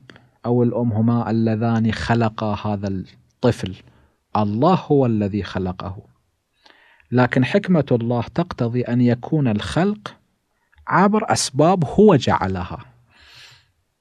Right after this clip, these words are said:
هو مو محكوم بتلك الأسباب، لكن الحكمة اقتضت أن يجعل هذه النتيجة عبر هذه الأسباب، وأحيانا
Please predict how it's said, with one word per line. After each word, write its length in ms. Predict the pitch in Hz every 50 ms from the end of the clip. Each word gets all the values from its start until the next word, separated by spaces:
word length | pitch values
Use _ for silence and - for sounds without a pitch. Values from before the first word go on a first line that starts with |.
| _ _ _ -
هو 200 | - 113 113 107
مو 140 | 107 135 180
محكوم 440 | 208 208 - - - - 165 156 135
بتلك 340 | 113 - - 110 - -
الأسباب، 540 | 104 98 - 101 - - - 95 92 87 -
لكن 380 | 107 120 123 123 - 123 123 120
الحكمة 560 | 117 110 - - - 190 - - 151 147 170
اقتضت 720 | 202 - - - - - - 165 139 120 107 - - _
أن 200 | 131 160 196 202 208 - - - _ _ _ _ _ _ _ _ -
يجعل 720 | 113 113 123 151 165 160 131 - 120 - - 104 101 101
هذه 420 | 98 123 147 170 170 180 165 160
النتيجة 720 | 170 175 175 175 170 165 - 175 170 160 156 175 185 202 208 - _ _ _ _ _ _ - _ _ _ _
عبر 320 | - 170 170 147 143 131
هذه 680 | 123 - 143 151 170 175 170 180 165 160 175 190 208 208 - - -
الأسباب، 640 | 131 131 - - - - - - 113 110 104 107 113 - _ _ - _ _ _ _ _ _ _ _ _ _ _ _ _ _
وأحيانا 1000 | 127 113 90 110 - - - - 139 143 156 165 165 156 139 127 117 107 104 104